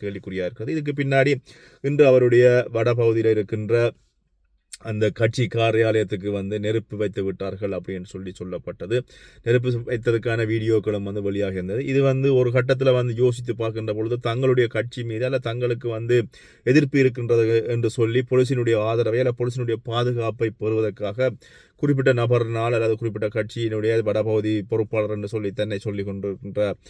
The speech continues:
நபரினால் வந்து இந்த விஷயம் செய்யப்பட்டதா அப்படின்னு சொல்லி, அ, யோசிக்கவும் தோன்றுகிறது. இதுல இன்று வந்து டாக்டர் ராமநாதன் அர்ச்சுனா அவர்கள் ஒரு விஷயத்தை வந்து சொல்லியிருந்தார். அந்த குறிப்பிட்ட நபரை வந்து அந்த குறிப்பிட்ட கட்சியிலிருந்து நீக்கிவிட்டதாகவும், ஆனால் அவர் தொடர்ச்சியாக இன்னமும் அவர் தான் தான் அப்ப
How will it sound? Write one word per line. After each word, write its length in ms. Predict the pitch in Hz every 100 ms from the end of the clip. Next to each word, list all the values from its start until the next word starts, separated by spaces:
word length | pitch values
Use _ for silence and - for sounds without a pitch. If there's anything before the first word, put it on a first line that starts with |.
| - _ -
நபரினால் 480 | 104 104 107 107 98
வந்து 460 | 98 98 107 113 107
இந்த 180 | 107
விஷயம் 260 | 101 110 101
செய்யப்பட்டதா 760 | 101 101 90 95 95 107 90 92
அப்படின்னு 280 | 90 92 92
சொல்லி, 540 | - 92 98 101 - -
அ, 40 | 98 92 90 90 90 87 87 90
யோசிக்கவும் 520 | 110 113 107 101 110
தோன்றுகிறது. 500 | 113 95 90 87 120 - - - -
இதுல 160 | 170 170
இன்று 200 | 170 170
வந்து 160 | 160
டாக்டர் 340 | 147 143 160 139
ராமநாதன் 500 | 131 135 135 131 123
அர்ச்சுனா 160 | 135
அவர்கள் 320 | 123 117 117
ஒரு 120 | 117 107
விஷயத்தை 320 | 107 107 107
வந்து 140 | 101
சொல்லியிருந்தார். 260 | 104 107 131
அந்த 120 | 127
குறிப்பிட்ட 420 | 110 120 117 113
நபரை 340 | 107 104 104 104
வந்து 260 | 101 123
அந்த 180 | 117 113
குறிப்பிட்ட 320 | 117 107 107
கட்சியிலிருந்து 640 | - 110 - 123 117 123 107 - - - -
நீக்கிவிட்டதாகவும், 880 | 135 131 131 110 110 107 113 160
ஆனால் 220 | 139 127 123
அவர் 180 | 117
தொடர்ச்சியாக 640 | 110 127 127 127 123 123 135
இன்னமும் 500 | 131 131 139 135 135
அவர் 160 | 127
தான் 240 | 117 117 120
தான் 160 | 123
அப்ப 480 | 120 117 117 110 107